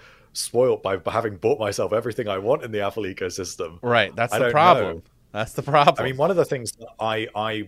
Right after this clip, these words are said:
Speaker 1: I would say is, is a, is a great thing to pick up over, uh, the weekend. And if I, if I hadn't already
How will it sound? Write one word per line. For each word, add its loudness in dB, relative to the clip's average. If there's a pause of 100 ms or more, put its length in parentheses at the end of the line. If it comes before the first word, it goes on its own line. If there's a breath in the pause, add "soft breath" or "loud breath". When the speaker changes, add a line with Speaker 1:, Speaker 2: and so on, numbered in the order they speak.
Speaker 1:
I -6
would -10
say -4
is, -10
is -14
a, -6
is -12
a -8
great -8
thing -14
to -20
pick -12
up -6 (100)
over, -8 (400)
uh, -12 (100)
the -12
weekend. -10
And -10
if -8
I, -4 (100)
if -10
I -4
hadn't -8
already -10